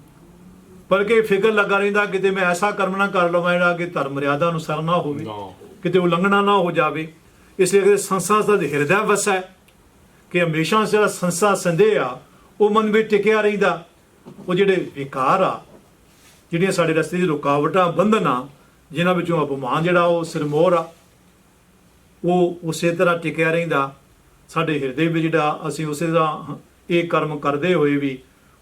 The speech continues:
Speaker 1: ਵਿਧੀ ਅਨੁਸਾਰ, ਜਿਹੜੇ ਧਰਮ ਅਨੁਸਾਰ ਕਰਮ ਕਰਨੇ ਚਾਹੀਦੇ ਆ, ਉਹ ਕਰਦੇ ਹੋ, ਜਿਹੜੇ ਨਹੀਂ ਕਰਨੇ ਚਾਹੀਦੇ, ਉਹ ਤਿਆਗ ਕੇ ਵੀ ਸਾਡੇ ਅੰਦਰ ਇਹ ਸੰਸੇ, ਇਹ ਸੰਦੇਹ ਬਣੇ ਰਹਿੰਦੇ ਆ।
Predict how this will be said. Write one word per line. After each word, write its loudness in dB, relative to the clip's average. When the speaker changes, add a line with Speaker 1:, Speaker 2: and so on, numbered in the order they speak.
Speaker 1:
ਵਿਧੀ 2
ਅਨੁਸਾਰ, -2
ਜਿਹੜੇ 0
ਧਰਮ -2
ਅਨੁਸਾਰ 0
ਕਰਮ -4
ਕਰਨੇ 0
ਚਾਹੀਦੇ -2
ਆ, 0
ਉਹ -4
ਕਰਦੇ -2
ਹੋ, 2
ਜਿਹੜੇ -2
ਨਹੀਂ -2
ਕਰਨੇ -2
ਚਾਹੀਦੇ, -4
ਉਹ 0
ਤਿਆਗ 0
ਕੇ 2
ਵੀ -4
ਸਾਡੇ -2
ਅੰਦਰ 0
ਇਹ 2
ਸੰਸੇ, -4
ਇਹ -2
ਸੰਦੇਹ -4
ਬਣੇ -4
ਰਹਿੰਦੇ -2
ਆ। -6